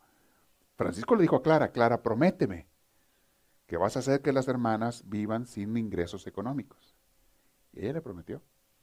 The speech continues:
Y logró la promesa, por lo menos hasta que murió. Y así se fue ella, Clara de nombre, más clara por su vida, según la expresión de Tomás de Celano. Es uno de los escritores de la vida de ellos.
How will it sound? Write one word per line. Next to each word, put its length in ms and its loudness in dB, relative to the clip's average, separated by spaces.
Y 80 0
logró 260 4
la 140 0
promesa, 420 -6
por 120 2
lo 100 -2
menos 320 0
hasta 200 -6
que 120 -6
murió. 280 -4
Y 80 -2
así 180 -4
se 160 -4
fue 300 4
ella, 280 0
Clara 500 8
de 140 4
nombre, 540 4
más 480 4
clara 420 6
por 160 -2
su 140 -6
vida, 300 0
según 380 -4
la 60 4
expresión 640 -6
de 100 -2
Tomás 360 -6
de 60 -18
Celano. 540 -6
Es 140 -14
uno 160 -4
de 60 -2
los 160 -8
escritores 540 -8
de 60 -20
la 100 -10
vida 200 -12
de 120 -16
ellos. 300 -20